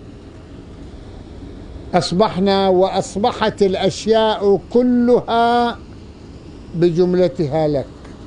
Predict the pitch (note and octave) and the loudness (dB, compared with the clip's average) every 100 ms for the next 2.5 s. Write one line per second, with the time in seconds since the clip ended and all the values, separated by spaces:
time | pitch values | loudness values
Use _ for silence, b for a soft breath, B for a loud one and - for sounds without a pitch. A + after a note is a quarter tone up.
0 | - - - - - - - - - - | -18 -16 -16 -16 -16 -16 -16 -16 -18 -16
1 | - - E3 E3 - D#3 - F3+ E3+ D3 | -16 -4 0 2 2 0 2 4 4 2
2 | D3 D3+ D#3+ D#3+ | 0 2 2 0